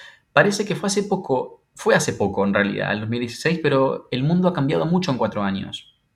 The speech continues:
En el dos mil dieciséis, si bien todavía aún las cosas están muy complicadas en el mundo y hay muchísimo prejuicio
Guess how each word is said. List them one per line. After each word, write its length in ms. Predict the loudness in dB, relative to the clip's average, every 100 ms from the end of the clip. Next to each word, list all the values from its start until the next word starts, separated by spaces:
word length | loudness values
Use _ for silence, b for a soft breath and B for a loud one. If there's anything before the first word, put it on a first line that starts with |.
| _ _ _
En 140 | -8
el 100 | -6
dos 100 | -4
mil 120 | -4
dieciséis, 580 | -2 -2 -2 -4 -6 -6
si 80 | -2
bien 160 | 0 2
todavía 640 | 2 2 4 4 4 2
aún 360 | 2 2 4 2
las 100 | 0
cosas 240 | -2 -2
están 280 | -4 -4 0
muy 140 | 0 0
complicadas 640 | -2 -4 -4 0 0 0
en 80 | -2
el 100 | -2
mundo 520 | 0 0 2 2 2
y 60 | -2
hay 120 | -2
muchísimo 560 | 0 0 -2 -2 -2 -2
prejuicio 680 | -4 -6 -4 0 2 2